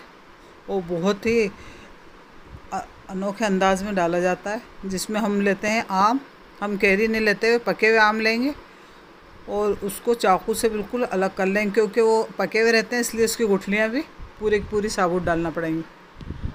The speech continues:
उसके छोटे छोटे pieces कर लेंगे और उसमें डालेंगे हम ये अचार का मसाला। ये हमने पाँच सौ ग्राम, एक किलो कैरी ली थी और उसमें पाँच सौ ग्राम अचार का मसाला लिया था, जिसमें से सौ डेढ़ सौ ग्राम हमने अलग कर लिया।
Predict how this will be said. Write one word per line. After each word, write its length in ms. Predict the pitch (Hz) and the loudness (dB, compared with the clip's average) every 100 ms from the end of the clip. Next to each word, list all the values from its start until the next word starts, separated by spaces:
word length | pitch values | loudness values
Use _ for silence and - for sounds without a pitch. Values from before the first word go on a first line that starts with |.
| - | -8
उसके 200 | 196 - | -8 -6
छोटे 280 | 196 190 196 | -2 -2 -2
छोटे 240 | 190 196 202 | -4 -4 -2
pieces 380 | 196 - 220 | -2 0 0
कर 120 | - 220 | 0 0
लेंगे 340 | 220 240 294 320 - - - - - - - - - | 2 2 2 0 -8 -14 -14 -16 -18 -20 -20 -20 -8
और 240 | 196 196 190 | -2 0 0
उसमें 320 | 185 214 214 | -2 -4 2
डालेंगे 400 | 196 190 208 208 | 2 4 2 0
हम 260 | 208 220 208 | -2 -2 0
ये 180 | 208 208 - | 0 0 -2
अचार 360 | 175 185 185 | -4 0 0
का 140 | 185 196 | 0 -4
मसाला। 420 | 185 214 202 240 311 - - - - - - 208 | 0 2 4 2 -2 -10 -20 -20 -20 -20 -20 -6
ये 140 | 208 | 0
हमने 400 | 202 202 208 202 | 2 2 2 2
पाँच 300 | 196 190 190 | 2 2 2
सौ 100 | 196 | 2
ग्राम, 260 | 214 220 220 | 2 2 2
एक 300 | 220 208 208 | 0 0 0
किलो 220 | 220 214 | 0 0
कैरी 300 | 202 208 208 | 4 4 4
ली 140 | 226 226 | 4 2
थी 140 | 269 | 4
और 80 | 262 | 2
उसमें 200 | 247 220 | 2 0
पाँच 220 | 202 185 | 2 2
सौ 100 | 196 | 0
ग्राम 240 | 208 214 208 | 2 2 2
अचार 360 | 196 208 208 | 2 2 2
का 160 | 196 208 | -2 -2
मसाला 320 | 196 214 214 | 2 4 4
लिया 200 | 226 220 | 4 4
था, 120 | 233 240 | 2 -2
जिसमें 320 | 214 - 220 | -4 -4 -2
से 100 | 220 | -2
सौ 200 | 220 214 | 2 2
डेढ़ 200 | 202 202 | 4 2
सौ 140 | 196 202 | 2 2
ग्राम 240 | 202 202 | 4 2
हमने 220 | 202 208 | 2 0
अलग 240 | 190 196 196 | 2 0 0
कर 100 | 214 | -2
लिया। 220 | 214 285 | 0 0